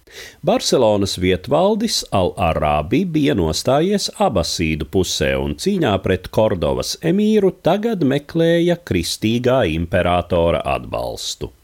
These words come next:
Al-Arābi solīja atzīt Kārļa virskundzību pār Barselonu, solot, ka viņiem piesliešoties arī Saragosas un Ueskas vietvalži un, protams, visu pasākumu atbalstīšot arī Bagdādes kalifs.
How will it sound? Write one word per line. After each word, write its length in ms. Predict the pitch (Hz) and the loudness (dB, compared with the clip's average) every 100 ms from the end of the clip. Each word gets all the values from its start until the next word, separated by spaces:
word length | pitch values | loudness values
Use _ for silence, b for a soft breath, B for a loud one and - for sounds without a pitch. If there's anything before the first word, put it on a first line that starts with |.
| B B B B B | B B B B B
Al-Arābi 840 | - 180 156 110 95 127 202 196 226 | 0 2 2 0 2 2 2 0 -2
solīja 720 | - - 196 190 185 170 151 - | -2 0 2 4 4 2 0 -2
atzīt 580 | 180 131 95 85 - - | -4 -2 -2 0 -2 -6
Kārļa 580 | - 120 117 113 92 90 | 0 2 2 2 0 0
virskundzību 960 | 123 - - 87 82 78 82 73 71 73 | 0 0 -4 -2 -2 -2 -2 -2 -4 -4
pār 300 | 73 67 67 | -2 -2 0
Barselonu, 920 | 73 165 - - 202 202 196 190 180 - | 2 2 0 0 2 4 4 4 0 -2
solot, 760 | - - 127 190 233 233 - | -10 0 2 2 2 0 -2
ka 280 | - 120 95 | -2 2 2
viņiem 500 | 90 123 185 202 180 | 2 2 2 2 2
piesliešoties 1120 | 190 180 - 180 165 - 151 147 139 117 - | 2 0 2 0 0 2 0 2 0 0 -2
arī 320 | 135 117 82 76 | -2 0 0 -2
Saragosas 960 | - 101 98 117 131 151 - 175 - - | 0 2 2 2 0 0 -2 -2 -2 -2
un 320 | 165 185 185 - | 2 2 0 0
Ueskas 680 | 147 185 - - 87 - | 2 2 0 -2 -2 -2
vietvalži 880 | - 104 82 - 78 71 67 71 - | 0 0 0 -2 0 0 -2 -4 -4
un, 300 | - 180 269 269 | 0 2 2 0
protams, 720 | - 180 190 180 170 160 - | 2 2 2 0 0 0 -2
visu 380 | 90 98 - 80 | -2 -2 -2 -2
pasākumu 880 | 92 87 - 69 65 - 69 65 | -2 -2 -2 -2 -2 -2 -4 -2
atbalstīšot 1160 | - 185 190 175 165 - 143 127 - 113 104 - | -2 -2 0 2 0 0 -2 0 0 0 0 -4
arī 380 | 123 185 208 196 | -2 0 0 -2
Bagdādes 960 | 127 85 80 85 87 92 92 90 90 - | -2 0 -2 0 0 2 2 0 -2 -4
kalifs. 800 | - 76 64 57 - - - | -2 -2 -2 -6 -10 -12 -12